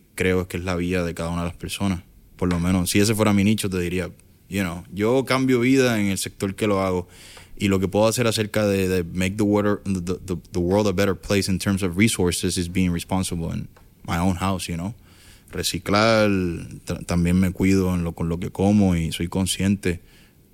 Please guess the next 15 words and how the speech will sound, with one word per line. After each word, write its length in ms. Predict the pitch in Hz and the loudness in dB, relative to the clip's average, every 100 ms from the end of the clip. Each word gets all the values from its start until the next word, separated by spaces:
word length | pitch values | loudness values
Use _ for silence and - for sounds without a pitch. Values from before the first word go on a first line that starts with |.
| - - - - _ | -20 -20 -20 -20 _
Pero 320 | - - 131 - _ - | -12 -10 -10 -14 _ -14
de 100 | 98 | -8
vez 100 | 101 | -6
en 80 | 95 | -4
cuando 240 | 101 104 | 0 2
uno 120 | 101 | 2
se 100 | 95 | 2
da 60 | 95 | 0
una 160 | 95 92 | 0 0
cerveza 380 | 95 92 90 | 0 -2 -2
también, 320 | 87 85 98 98 | -4 -4 -4 -4
¿entiendes? 340 | 90 104 95 | -4 -6 -4
Y 40 | |
la 80 | 87 | -6
caga. 300 | - - - | -12 -14 -14